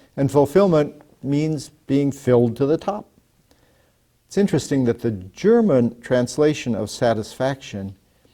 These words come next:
is the word Zufriedenheit, at peaceness. Freedom to be human because Christ has liberated us from trying to create our own version of being human, so that he might give us freedom for enjoyment of his determination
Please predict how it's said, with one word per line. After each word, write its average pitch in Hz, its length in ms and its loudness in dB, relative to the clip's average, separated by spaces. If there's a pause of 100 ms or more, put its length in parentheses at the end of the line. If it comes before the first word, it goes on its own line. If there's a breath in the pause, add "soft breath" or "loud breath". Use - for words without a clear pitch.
(300)
is 117 160 -12
the 139 80 0
word 135 280 2
Zufriedenheit, 127 1200 -6 (680)
at 113 260 -8
peaceness. - 920 -10 (1040)
Freedom 196 400 4
to 170 100 0
be 139 160 2
human 170 380 2
because 131 320 -2
Christ 135 340 0
has 113 160 -2
liberated 127 640 0
us 117 200 2
from 110 220 -4
trying 131 340 2
to 107 80 -4
create 123 420 0
our 113 220 4
own 185 240 2
version 107 400 -2
of 87 100 -6
being 95 220 -6
human, 101 420 -8 (600)
so 131 180 0
that 120 160 4
he 156 120 4
might 135 260 4
give 123 140 4
us 123 160 0
freedom 131 360 2
for 113 200 0
enjoyment 120 600 0
of 104 80 -4
his 104 200 -4
determination 110 840 -4